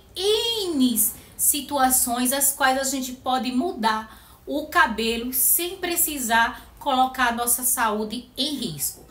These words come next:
E como eu já citei em diversos vídeos, vou citar nesse também.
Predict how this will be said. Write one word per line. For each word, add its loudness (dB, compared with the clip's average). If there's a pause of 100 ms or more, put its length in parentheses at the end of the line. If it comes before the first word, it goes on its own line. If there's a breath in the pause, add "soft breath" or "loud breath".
(260 loud breath)
E -4
como 6
eu 4
já 4
citei 0
em -4
diversos 0
vídeos, -2 (200)
vou 2
citar 2
nesse -2
também. -4